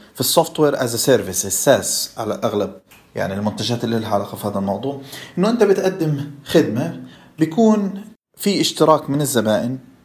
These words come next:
بشكل دوري، سواء شهري، سنوي، إلى آخره من المدة اللي أنت بتحددها، وبقوموا بدفع مسبقة لأنهم يستفيدوا من الخدمة هذه. طبعًا هذا كتير ورائع الموديل، لأنه بديك expectations، بديك توقعات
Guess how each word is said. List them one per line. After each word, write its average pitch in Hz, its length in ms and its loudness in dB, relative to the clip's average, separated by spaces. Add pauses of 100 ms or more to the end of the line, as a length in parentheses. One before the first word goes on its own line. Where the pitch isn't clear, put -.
(100)
بشكل 151 400 0
دوري، 107 360 2
سواء 107 280 0
شهري، 113 380 0
سنوي، 110 460 0
إلى 117 80 -2
آخره 107 260 -2
من 101 160 -2
المدة 107 300 -6
اللي 104 100 -4
أنت 110 120 -4
بتحددها، 160 640 -2 (460)
وبقوموا 185 580 2
بدفع 147 280 -2
مسبقة 120 560 -2 (220)
لأنهم 120 680 -2
يستفيدوا 107 500 -4
من 104 120 -2
الخدمة 98 340 -6
هذه. 82 260 -12 (640)
طبعًا 143 260 2
هذا 147 260 0
كتير 165 560 0 (200)
ورائع 110 440 0
الموديل، 143 380 -2
لأنه 151 220 2
بديك 135 540 -2
expectations، 117 1000 -2
بديك 117 200 -4
توقعات 127 840 6